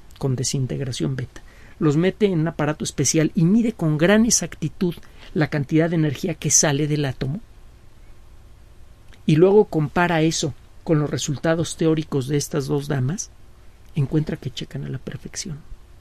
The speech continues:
Es uno de los procesos nucleares mejor descritos en toda la historia de la física.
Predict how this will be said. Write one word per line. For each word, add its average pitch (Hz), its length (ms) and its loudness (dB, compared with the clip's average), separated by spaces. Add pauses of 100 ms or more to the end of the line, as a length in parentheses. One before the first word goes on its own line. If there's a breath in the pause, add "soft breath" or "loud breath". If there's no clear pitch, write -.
(1800)
Es - 300 4
uno 208 260 10
de 180 100 4
los 156 240 2
procesos 160 760 0
nucleares 151 760 0
mejor 151 460 0
descritos - 960 -6
en 131 140 0
toda 131 280 -4
la 151 120 -6
historia 139 360 -8
de 135 80 -8
la 147 80 -10
física. - 440 -8